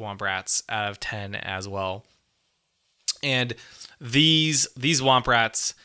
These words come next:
um, you know, while Fennec was pursuing Omega through the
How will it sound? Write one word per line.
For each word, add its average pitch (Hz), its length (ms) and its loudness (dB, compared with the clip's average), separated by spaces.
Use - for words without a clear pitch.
um, 117 540 -2
you 147 200 -2
know, 117 80 -4
while 151 360 6
Fennec 180 340 0
was 147 140 0
pursuing 123 680 0
Omega 104 560 -4
through 101 760 -6
the 101 380 -12